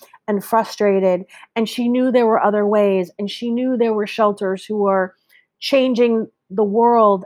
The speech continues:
and she had to still kill cats all day long. And nobody ever talks about, from their perspective,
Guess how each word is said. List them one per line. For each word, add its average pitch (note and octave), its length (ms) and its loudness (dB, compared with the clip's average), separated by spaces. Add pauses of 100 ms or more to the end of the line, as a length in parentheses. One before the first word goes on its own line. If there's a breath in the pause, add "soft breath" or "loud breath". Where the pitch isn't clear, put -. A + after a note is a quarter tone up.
and G3+ 160 -6
she A3 240 -8
had G3+ 180 -6
to F#3 80 -14
still F3 200 -8
kill E3 220 -10
cats - 520 -12 (480)
all F#3+ 460 4 (140)
day D3+ 320 -8
long. - 240 -12 (1300 soft breath)
And G#3 220 0
nobody B3+ 220 2
ever C4+ 140 0
talks A#3+ 300 -2
about, G3 280 -2
from F#3+ 240 -4
their G3+ 280 0
perspective, - 720 -12